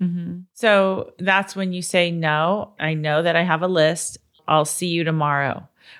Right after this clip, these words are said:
Right? It, and it's almost like then to relax yourself at night, especially, "I am present right here, right now. I'm focusing on sleep.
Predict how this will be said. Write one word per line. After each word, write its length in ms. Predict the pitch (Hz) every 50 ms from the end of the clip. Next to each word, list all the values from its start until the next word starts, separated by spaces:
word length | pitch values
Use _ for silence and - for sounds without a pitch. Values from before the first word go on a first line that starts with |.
| _ -
Right? 340 | 170 165 165 170 170 - -
It, 200 | - 180 160 -
and 120 | - 175 165
it's 180 | 160 165 - 180
almost 280 | 170 170 175 175 -
like 260 | 165 156 160 160 - _ _ _ _ _ _ - - -
then 560 | - 156 175 175 170 165 160 165 165 165 156 - _ _ _ _ _ _ _ -
to 140 | - 214 196
relax 580 | 185 180 170 170 170 160 165 185 190 - -
yourself 380 | 190 180 170 - 165 156 147 156
at 100 | - -
night, 280 | 165 165 165 165 160
especially, 640 | 165 160 - - 165 165 170 - - 165 160 151 - - -
"I 180 | 151 151 156 160
am 240 | 156 156 151 151 151
present 520 | - - 170 156 156 156 165 165 156 - -
right 300 | - 156 147 147 160 156
here, 220 | 156 160 156 151
right 340 | 147 151 147 147 147 - -
now. 520 | 151 151 147 151 160 180 202 - - - _ _ _ _ _ _ _ -
I'm 180 | - 156 156 147
focusing 480 | - 160 151 151 160 - - 160 156
on 160 | 147 147 151
sleep. 440 | - - - 151 151 147 - - _